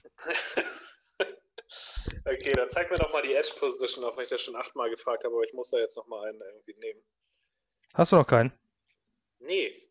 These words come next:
Speaker 1: Ich trau-, ich vertraue ja auch immer noch auf den guten Jabari vom letzten Jahr. Ob-, ah, Chauncey Golston ist noch da, den sehe ich auch ein bisschen höher. Allison Smith ist auch noch da, den finde ich auch gut.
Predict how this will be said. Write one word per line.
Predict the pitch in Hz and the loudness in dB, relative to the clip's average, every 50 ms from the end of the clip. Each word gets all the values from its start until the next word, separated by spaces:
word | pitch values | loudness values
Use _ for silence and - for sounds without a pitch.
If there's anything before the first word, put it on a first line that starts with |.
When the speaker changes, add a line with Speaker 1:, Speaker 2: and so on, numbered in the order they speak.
| _ _ - - - - - - - _ - | _ _ -20 -20 -20 -20 -20 -20 -18 _ -8
Speaker 1:
Ich | - - - - | -8 -6 -6 -6
trau-, | - - 170 185 185 | -4 -2 -2 -2 -2
ich | 165 - | -2 -4
vertraue | - 175 156 - 165 185 202 | -2 -2 -2 0 2 2 4
ja | 202 185 | 4 4
auch | 160 165 | 4 2
immer | 170 196 190 | 0 2 2
noch | 170 165 156 | 2 2 0
auf | 156 147 151 147 - - - - | 0 -2 -2 -2 -6 -14 -12 -8
den | - 151 147 143 | -6 -6 -6 -4
guten | 160 175 - 165 | -6 -8 -8 -4
Jabari | 147 147 139 135 - 156 175 170 147 135 | 0 2 2 2 2 2 2 2 0 0
vom | - - 123 117 | -2 -4 -4 -2
letzten | 117 117 113 - - - 107 | -2 -2 -2 -2 -6 -8 -6
Jahr. | 110 113 120 | -6 -4 -4
Ob-, | 123 - - - | -4 -4 -4 -2
ah, | 135 139 135 135 | 0 0 0 0
Chauncey | - 139 139 139 - - - | 0 0 0 -2 -2 -6 -6
Golston | - 135 143 147 - - - 101 | -4 -2 -2 -2 -4 -6 -12 -12
ist | - - - | -14 -14 -14
noch | 107 - | -14 -10
da, | - 113 107 107 | -8 -8 -6 -6
den | 110 107 _ - | -8 -10 _ -12
sehe | - 120 117 | -12 -10 -10
ich | 117 - 113 | -10 -12 -14
auch | 113 _ | -14 _
ein | 117 _ | _ _
bisschen | 120 117 113 110 | -12 -12 -12 _
höher. | 113 117 117 117 _ _ _ _ _ _ _ _ _ _ _ _ _ _ _ _ _ _ _ _ _ _ _ _ _ _ _ _ - 120 | _ -20 -20 -20 _ _ _ _ _ _ _ _ _ _ _ _ _ _ _ _ _ _ _ _ _ _ _ _ _ _ _ _ -20 -20
Allison | 117 127 123 120 - - 120 | -20 -18 -16 -16 -16 -14 -10
Smith | - - - 120 123 127 120 - - | -10 -10 -10 -10 -14 -18 -20 -20 -16
ist | - - - - | -14 -14 -14 -14
auch | 120 120 | -16 -20
noch | _ - _ _ | _ -20 _ _
da, | - 120 120 117 113 | -14 -12 -12 -12 -12
den | 117 - | -14 -16
finde | - - 120 117 _ | -20 -20 -20 _ _
ich | - - | -20 -18
auch | 120 113 - _ | -18 -18 -18 _
gut. | - 117 120 117 - - | -18 -16 -16 -16 -16 -20